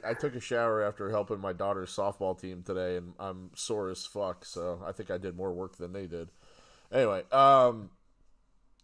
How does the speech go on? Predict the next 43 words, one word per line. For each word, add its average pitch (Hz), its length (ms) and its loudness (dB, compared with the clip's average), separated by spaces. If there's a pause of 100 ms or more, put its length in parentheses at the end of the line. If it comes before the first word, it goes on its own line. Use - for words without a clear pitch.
(400)
anyway, 107 880 -2 (420)
what 127 480 4
I 170 60 10
was 147 160 8
gonna 127 140 2
try 110 160 2
to 104 60 2
say 101 260 0
is, 98 140 -6
let, 160 160 6
let's, 214 380 2
you 170 160 -2
know, 147 60 4
we 135 60 0
were 151 80 0
talking 160 240 4
about 151 120 6
a 135 80 6
little 131 80 4
bit 123 160 0
before, 117 360 0
you 120 120 -6
guys 120 240 2
were 107 60 -8
talking 107 260 2
about 101 160 0
before 101 240 -2
I 95 60 -2
got 98 180 4
on 95 160 0
here, 95 240 -2
we'll 107 140 -4
talk 117 180 2
about 104 260 2
the, 95 220 -8
the, 95 240 -6
the 92 140 -10
whole 98 120 -4
Bloodline 92 520 -4
storyline. 90 720 -6 (720)
So, 160 360 0 (280)
you 160 100 -10
know, 160 180 -4